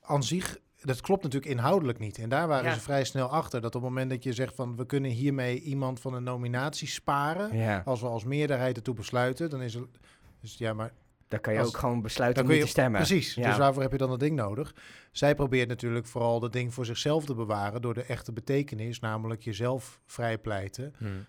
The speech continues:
Speaker 1: eh, om die om te draaien en alleen maar voor zichzelf te houden.
Speaker 2: Mhm.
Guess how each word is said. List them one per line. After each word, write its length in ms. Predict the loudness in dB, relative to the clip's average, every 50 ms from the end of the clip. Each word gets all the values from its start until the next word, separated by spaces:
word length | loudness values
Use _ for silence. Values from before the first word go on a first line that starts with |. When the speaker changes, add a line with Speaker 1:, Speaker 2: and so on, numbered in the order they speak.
| _ _ _
Speaker 1:
eh, 460 | -4 -2 0 0 0 0 -2 -4 -4 -6 -8 -12 -16 -6
om 240 | -4 -2 0 0 2
die 360 | 2 2 0 0 -4 -6 -12 _ _ _
om 180 | 2 2 2 2
te 80 | 0 0
draaien 680 | 0 4 4 6 6 4 2 0 0 -2 -2 -4 -8 -4
en 240 | -2 -2 -2 -2
alleen 240 | -2 0 0 0 0
maar 100 | 0 -2
voor 140 | -4 -4 -6
zichzelf 380 | -6 -2 0 2 4 4 4 2
te 80 | 0
houden. 420 | -2 -2 -2 -6 -8 -8 -10 -12 _
Speaker 2:
Mhm. 100 | -6 -4